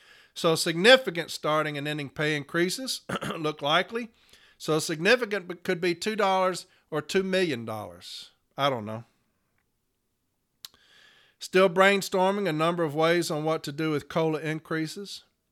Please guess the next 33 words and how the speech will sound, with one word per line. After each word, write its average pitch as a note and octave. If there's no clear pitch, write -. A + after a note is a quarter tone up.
Trying G3+
to F3+
draft F3+
some E3
contractual F3
language D3
that C#3
will C#3+
ease E3+
off D#3+
on C#3
the B2+
T E3+
rap D#3+
nonsense. E3+
Thank A2+
you. E3
Talking F3
about D#3
implementing E3
a C3
second F3+
O E3+
T E3
D D3+
L D#3+
for C3+
work D3+
on D3+
a C3+
non-scheduled D3+
day D3
only, F3+